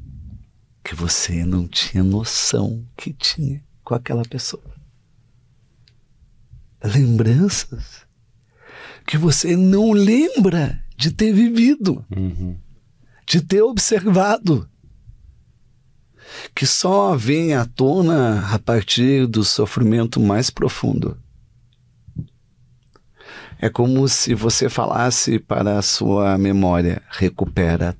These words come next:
Speaker 1: tudo o que você viu,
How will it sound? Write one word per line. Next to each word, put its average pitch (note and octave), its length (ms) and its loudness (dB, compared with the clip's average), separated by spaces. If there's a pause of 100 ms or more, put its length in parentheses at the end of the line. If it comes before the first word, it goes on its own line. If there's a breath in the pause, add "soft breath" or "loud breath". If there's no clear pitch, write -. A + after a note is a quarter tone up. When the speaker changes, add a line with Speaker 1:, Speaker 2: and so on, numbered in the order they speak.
(120)
Speaker 1:
tudo E2 480 -4 (1080)
o - 100 -2
que - 240 -2
você D#2 520 -2
viu, D#2 520 -6